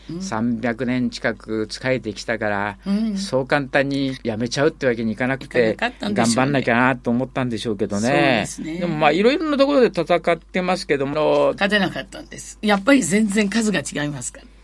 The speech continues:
Speaker 1: 西から来る、いわゆる新政府、
Speaker 2: はいはい。
Speaker 1: 薩長土肥は、あの、来る街道、三ルートあったんですけど、
Speaker 2: はいはい、そうですね。
Speaker 1: 各藩が、いわゆる自分たちも一緒に行けば勝てるだろうって言って、
Speaker 2: はい。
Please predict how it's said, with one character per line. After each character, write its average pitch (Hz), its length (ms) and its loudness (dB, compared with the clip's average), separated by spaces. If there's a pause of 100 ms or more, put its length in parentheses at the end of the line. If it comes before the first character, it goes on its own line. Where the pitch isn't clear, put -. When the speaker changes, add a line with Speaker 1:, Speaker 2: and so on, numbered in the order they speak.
(140)
Speaker 1:
西 214 260 -2
か 277 140 0
ら 269 120 0
来 269 160 -2
る、 214 160 -6 (420)
い 196 200 -4
わ 226 140 4
ゆ 190 120 0
る - 200 -6 (280)
新 220 240 -4
政 202 360 0
府、 160 40 -6
Speaker 2:
は 151 160 -2
い 113 80 2
は 98 80 -2
い。 - 40 -6
Speaker 1:
薩 185 200 0
長 165 220 0
土 160 100 -10
肥 - 440 -8 (100)
は、 220 300 2
あ 175 80 -2
の、 160 240 -6 (240)
来 247 260 0
る 190 80 -4
街 214 320 0
道、 196 420 -2 (840)
三 294 320 2
ル 330 120 4
ー - 40 0
ト 180 120 -2
あ 165 40 0
っ 160 80 -6
た 147 140 -4
ん 147 80 -4
で 143 80 -8
す - 100 -10
け 156 100 -8
ど、 - 60 0
Speaker 2:
は 131 60 4
い 110 80 4
は 117 80 -2
い、 101 60 -6
そ 104 140 -6
う 87 40 -8
で 85 80 -12
す - 120 -12
ね。 190 140 -4 (360)
Speaker 1:
各 214 500 -2
藩 247 360 0
が、 - 200 -10 (680)
い 156 120 -4
わ 202 120 -2
ゆ 233 60 -4
る 127 180 -10 (600)
自 185 120 -4
分 240 180 -2
た 226 100 0
ち 196 120 -6
も 160 320 -4
一 - 240 -8
緒 - 180 -2
に 202 100 0
行 202 80 -6
け - 80 0
ば - 140 0
勝 - 180 -6
て 220 120 2
る 294 100 0
だ 247 120 2
ろ 165 120 -2
う 160 40 -8
っ 139 40 -12
て - 200 -10
言 156 100 -4
っ - 20 -4
て、 107 60 -4
Speaker 2:
は 110 320 -2
い。 - 80 -10